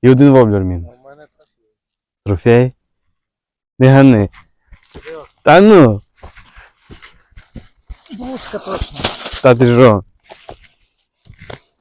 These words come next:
Speaker 1: Короче, Мішаня добив там рибу до кінця, де ми з ним були.
Speaker 2: Да.
Speaker 1: Трофейчика
Speaker 2: Гуляли вони
Speaker 1: взяв.
Speaker 2: там, поцепив на офсетик віброхвостик.
Speaker 1: Релакса?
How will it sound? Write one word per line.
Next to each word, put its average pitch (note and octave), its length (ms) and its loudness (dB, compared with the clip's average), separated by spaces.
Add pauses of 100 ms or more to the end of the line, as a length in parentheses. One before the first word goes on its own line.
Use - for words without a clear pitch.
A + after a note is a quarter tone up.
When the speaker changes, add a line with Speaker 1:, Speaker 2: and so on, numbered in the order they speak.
(2750)
Speaker 1:
Короче, A#2+ 240 -6
Мішаня C3 420 -2
добив A#2+ 360 0
там A2 200 -4
рибу G#2+ 240 -4
до G#2 140 -6
кінця, A2+ 320 -6
де B2+ 100 -6
ми A#2 160 -6
з A2 40 -14
ним A2+ 180 -8
були. G#2+ 300 -10 (360)
Speaker 2:
Да. C#3 320 -20
Speaker 1:
Трофейчика G#2 460 -6
Speaker 2:
Гуляли G#2 220 -2
вони G2+ 40 -6
Speaker 1:
взяв. G2+ 240 -2
Speaker 2:
там, - 200 -10 (240)
поцепив - 500 -20
на C3 140 -20
офсетик - 460 -20 (840)
віброхвостик. B2 760 -20 (1300)
Speaker 1:
Релакса? B2+ 500 -4